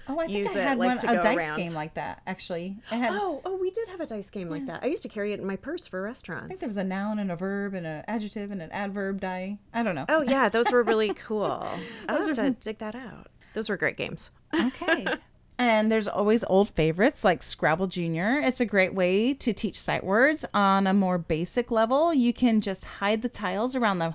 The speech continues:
Speaker 1: room and have the kids identify the letter or the sounds that they make. You can also do this with bananagrams. That's
Speaker 2: Oh,
Speaker 1: a
Speaker 2: I
Speaker 1: fun
Speaker 2: loved
Speaker 1: one.
Speaker 2: bananagrams. I
Speaker 1: Right.
Speaker 2: still have that at my house, like, on a shelf.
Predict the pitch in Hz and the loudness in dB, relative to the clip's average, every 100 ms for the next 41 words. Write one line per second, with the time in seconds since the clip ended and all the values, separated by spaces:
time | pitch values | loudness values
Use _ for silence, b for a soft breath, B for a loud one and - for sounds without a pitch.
0 | - 180 190 262 339 - 196 185 190 196 | -4 -2 0 0 0 0 2 2 2 0
1 | 185 185 190 180 165 160 180 - 214 214 | 0 -2 0 0 0 0 -2 -2 0 0
2 | 208 170 175 190 208 180 170 165 - 160 | 0 -2 0 0 -2 -2 -4 -6 -4 -2
3 | 175 196 208 214 214 240 262 b b b | -2 -4 -2 0 2 2 -2 b b b
4 | 247 247 208 190 233 220 202 190 190 208 | 0 2 2 2 2 2 2 0 0 0
5 | - 196 - 175 160 175 185 185 202 349 | 2 2 4 2 2 0 0 2 2 0
6 | - 160 247 247 262 269 262 254 277 277 | 0 2 4 2 2 2 2 2 0 0
7 | 240 214 208 - 156 143 156 - - 247 | 0 0 0 -2 -4 -4 -8 -10 0 2
8 | 233 247 226 277 240 175 196 135 - - | 6 6 6 6 6 4 4 0 0 -6
9 | - 170 170 135 - - 131 92 - - | -6 -6 -6 -8 -10 -12 -12 -12 -14 -12
10 | - | -12